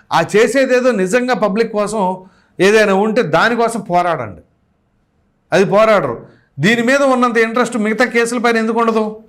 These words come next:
ఏదైనా కేసులు ఉంటే ఆ కేసులకు సంబంధించిన అంశాలు మనం ఎప్పుడు తప్పించుకుందామని బెయిల్ కోసం అప్లై చేసుకుంటారే. మరి ఇక్కడ రాష్ట్ర ప్రజల కోసం,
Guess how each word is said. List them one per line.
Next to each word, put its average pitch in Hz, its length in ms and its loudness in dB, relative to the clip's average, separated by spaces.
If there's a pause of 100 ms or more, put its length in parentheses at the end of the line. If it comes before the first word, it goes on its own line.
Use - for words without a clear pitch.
(680)
ఏదైనా 208 320 2
కేసులు 226 440 0
ఉంటే 156 500 -2 (240)
ఆ 170 100 4
కేసులకు 240 460 0
సంబంధించిన 233 600 -2
అంశాలు 214 280 0
మనం 190 160 0
ఎప్పుడు 160 220 0
తప్పించుకుందామని 208 760 0 (320)
బెయిల్ 208 280 4
కోసం 233 280 0
అప్లై 220 220 0
చేసుకుంటారే. 190 920 0 (1200)
మరి 254 220 2
ఇక్కడ 247 180 2
రాష్ట్ర 240 420 2
ప్రజల 247 280 2
కోసం, 233 440 0